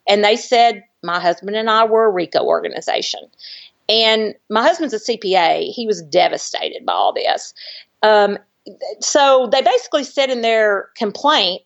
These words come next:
their rico complaint, again, their attorney later admitted he went off and just took their word and filed it, never saw a shred of evidence.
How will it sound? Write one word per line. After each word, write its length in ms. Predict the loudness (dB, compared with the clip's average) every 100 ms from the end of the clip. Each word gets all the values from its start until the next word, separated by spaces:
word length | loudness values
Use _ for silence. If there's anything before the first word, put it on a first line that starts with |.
| _
their 160 | 0
rico 300 | 2 2 0
complaint, 540 | -2 -6 -4 -4 -4 -8 _ _ _ _ _ _ _
again, 460 | -2 2 2 2 2
their 160 | 2
attorney 380 | 2 0 -2 0
later 300 | 2 0 -2
admitted 420 | -6 -4 -2 -2
he 140 | -4 -2
went 300 | 0 0 0
off 200 | -2 -2
and 100 | -4
just 160 | -4
took 180 | -2 -2
their 140 | 2 2
word 240 | 2 2
and 100 | -2
filed 300 | 0 2 2
it, 120 | 0
never 160 | -4 -6
saw 260 | 0 2
a 40 | 2
shred 260 | 0 -2
of 80 | 0
evidence. 600 | 0 0 -2 -2 -4 -8